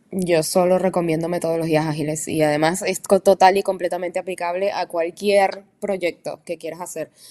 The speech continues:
Obviamente hay que conocer primero bien el proyecto y una vez que conoces,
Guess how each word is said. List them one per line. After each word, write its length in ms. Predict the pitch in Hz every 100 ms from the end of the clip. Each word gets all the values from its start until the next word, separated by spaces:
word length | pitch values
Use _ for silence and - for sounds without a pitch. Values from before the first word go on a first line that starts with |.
| _
Obviamente 680 | 180 175 190 202 202 214 214
hay 120 | 185
que 100 | 185
conocer 380 | 202 196 185 170
primero 340 | 185 185 180 185
bien 220 | 190 180
el 100 | 180
proyecto 500 | 180 165 165 - 151 _ _ _ - - - _ -
y 100 | 170
una 160 | 175
vez 200 | 180 180
que 120 | 208
conoces, 760 | 196 185 175 170 196 208 -